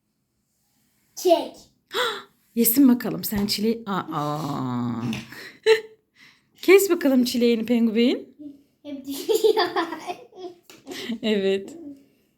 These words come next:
Speaker 2: Bıçakla değil mi?
Speaker 1: Evet. <laughs>
Speaker 2: Duramıyor. Tamam, dursun, dursun. Yatsın oraya. Hı, yatsın, dinlensin. Sen de çileğini kes. Ender şimdi Pengu Bey'in çileğini kesecek.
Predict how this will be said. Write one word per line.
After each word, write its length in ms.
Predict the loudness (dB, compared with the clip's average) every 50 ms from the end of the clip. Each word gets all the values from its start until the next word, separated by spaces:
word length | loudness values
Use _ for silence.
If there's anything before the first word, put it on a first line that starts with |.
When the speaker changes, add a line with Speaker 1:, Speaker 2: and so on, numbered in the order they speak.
| _ _ _ _ _ _ _ _ _ _ _ _ _ _ _ _ _ _ _ _
Speaker 2:
Bıçakla 460 | -8 -2 0 0 0 2 0 0 0 0
değil 120 | 0 0
mi? 220 | 0 0 -2 -4 -8 -14 -16
Speaker 1:
Evet. 280 | -16 -16 -16 -18 -20 -20 -20 _ _ _ _ _ _ _ _ _ _ _ _ -20 -20 _ _ _ _ _ _ _ _ _ _ _ _ _ _ _ _ _ _ -10
<laughs> 460 | -8 -6 -4 -2 0 0 0 0 -2 -6 -16 _ _ _ _ _ 0
Speaker 2:
Duramıyor. 580 | 4 4 6 6 6 6 4 4 0 -2 -8 -12 -18 _ _ _ _
Tamam, 320 | -4 0 2 2 4 4
dursun, 360 | 4 2 2 0 -2 0 0
dursun. 260 | 0 -2 -2 0 0 2
Yatsın 400 | 4 4 4 2 0 0 2 2
oraya. 360 | 4 4 4 2 0 -2 -6 -10 _ _ _ _ _ _ _ _ _ -20 -20 -18 -16 -16 -16 -16 _ _ _ _ _ _ _ _ _ _ -6
Hı, 60 | -2 2 4 4
yatsın, 480 | 4 4 4 0 -2 -2 0 0 2
dinlensin. 500 | 4 6 6 6 6 4 2 0 -4 -4
Sen 200 | -4 0 2 2
de 60 | 2 2
çileğini 400 | 2 2 2 4 4 4 2 0
kes. 380 | -2 -6 -10 -10 -12 -12 -14 _ _ _ _ _ _ _ -20 -20 _ _ _ _ _ _ _ _ _ _ -20 -20 -20 -20 _ _ _ _ _ _ _ _ _ _ _ _ _ _ _ _ _ -4
Ender 400 | -2 -2 0 0 0 -2 -2 -2
şimdi 560 | -2 -2 -2 -2 -2 -2 -4 -4 -4 -4 -4 0
Pengu 300 | 4 4 4 4 4 2
Bey'in 180 | -2 -2 -2
çileğini 360 | -2 0 2 4 6 6 4
kesecek. 520 | 4 2 0 0 0 -2 -2 -4 -6 -8